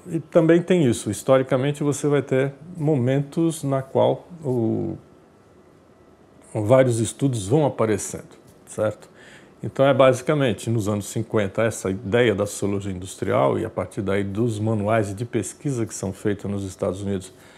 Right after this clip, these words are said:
em fábricas, tá? E na sociologia francesa, a partir dos anos cinquenta.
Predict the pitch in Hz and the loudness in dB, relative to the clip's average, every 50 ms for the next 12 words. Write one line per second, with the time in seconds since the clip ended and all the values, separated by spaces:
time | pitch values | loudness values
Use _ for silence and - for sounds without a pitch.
0 | - - _ _ 113 113 - - 143 143 143 - - 107 104 98 107 127 - - | -20 -20 _ _ -12 -10 -6 -4 -4 -4 -4 0 2 2 2 2 2 -2 -4 -4
1 | 185 196 190 - - - _ _ _ - - 107 120 139 - - - - - - | -6 -6 -6 -8 -16 -20 _ _ _ -6 -4 -2 -2 -4 -6 -12 -20 -20 -20 -20
2 | - - - - - _ 143 139 156 170 170 - - 143 - - 143 131 117 110 | -20 -20 -20 -20 -8 _ -2 0 2 2 2 2 0 0 2 4 4 4 4 4
3 | 107 113 107 - - 131 143 139 - - 135 143 151 175 165 - - 139 131 117 | 4 2 0 0 -2 -4 -4 -2 0 0 0 0 0 -4 -6 -8 -10 -12 -8 -2
4 | - 117 113 - - 123 120 117 104 101 113 117 107 - - 120 110 - - 104 | 0 0 0 0 -2 -2 -2 0 0 0 0 -2 -2 -4 -8 -8 -10 -8 -10 -10
5 | 92 92 87 - - 104 | -10 -10 -12 -10 -12 -12